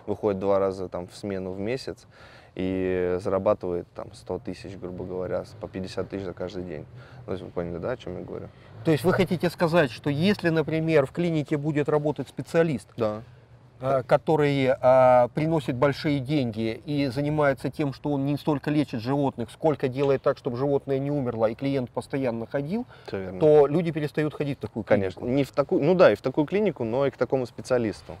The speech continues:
Speaker 2: Смотрите, я честно расскажу. Вот у меня, например, там собака.
Speaker 1: Мгм.
Speaker 2: Если бы она болела постоянно,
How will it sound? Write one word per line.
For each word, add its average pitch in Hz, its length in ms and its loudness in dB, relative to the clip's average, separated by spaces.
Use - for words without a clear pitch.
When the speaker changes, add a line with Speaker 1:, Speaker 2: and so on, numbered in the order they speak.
Speaker 2:
Смотрите, 170 360 2
я 175 180 8
честно 175 380 0
расскажу. 139 420 -2
Вот 123 240 -2
у 143 200 -4
меня, 160 280 2
например, 165 400 -2
там 143 160 -4
собака. 135 540 0
Speaker 1:
Мгм. 107 180 0
Speaker 2:
Если 160 220 0
бы 165 140 8
она 170 180 8
болела 160 360 4
постоянно, 170 760 4